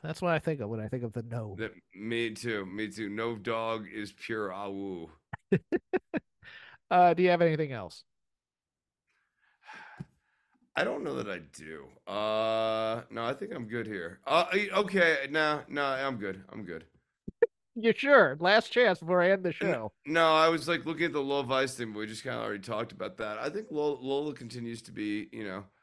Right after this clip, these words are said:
Speaker 2: solid, good screen presence.
Speaker 1: Boy, Carmen, uh, not Carmen, Electra.
Speaker 2: Elektra Lopez.
Speaker 1: Elektra Lopez. Thank you.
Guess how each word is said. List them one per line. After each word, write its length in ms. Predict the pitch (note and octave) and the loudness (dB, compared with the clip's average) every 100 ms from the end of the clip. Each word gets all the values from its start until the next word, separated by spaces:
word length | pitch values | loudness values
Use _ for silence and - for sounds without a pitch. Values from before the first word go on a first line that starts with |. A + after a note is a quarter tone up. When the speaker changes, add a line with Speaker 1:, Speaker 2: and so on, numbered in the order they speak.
| _ - | _ -16
Speaker 2:
solid, 540 | - A2+ A#2 A#2 F#2+ _ - | -6 -4 -2 -2 -4 _ -10
good 180 | A#2 - | -10 -10
screen 340 | - G#2+ G#2+ | -10 -10 -8
presence. 580 | G2+ F#2+ F#2+ F#2+ - - _ _ | -10 -10 -10 -12 -14 -20 _ _
Speaker 1:
Boy, 420 | G3 G#3 D3+ A#2+ C#3+ - _ _ - | -2 2 2 -2 -8 -18 _ _ -6
Carmen, 400 | G#3 A#3 G3 E3 | -4 -2 -4 -2
uh, 320 | D3+ C3 B2 - _ _ _ _ _ _ _ - | -2 -2 -4 -8 _ _ _ _ _ _ _ -10
not 160 | C#3 C3 | -8 -8
Carmen, 480 | G#2 A2 A2 G#2 G2+ | -10 -10 -12 -14 -14
Electra. 480 | G2+ G2 - G2+ G2 | -14 -14 -12 -10 -6
Speaker 2:
Elektra 400 | A#2+ B2+ B2 B2 | -2 -2 -2 -4
Lopez. 260 | B2 A#2+ | -2 2
Speaker 1:
Elektra 320 | E3 F3 F3 D#3 | 4 4 4 4
Lopez. 680 | D3+ D3 D3 C3 B2 - - _ _ - | 4 2 0 -2 -4 -8 -16 _ _ -14
Thank 240 | G#2+ - | -14 -12
you. 160 | G#2+ | -14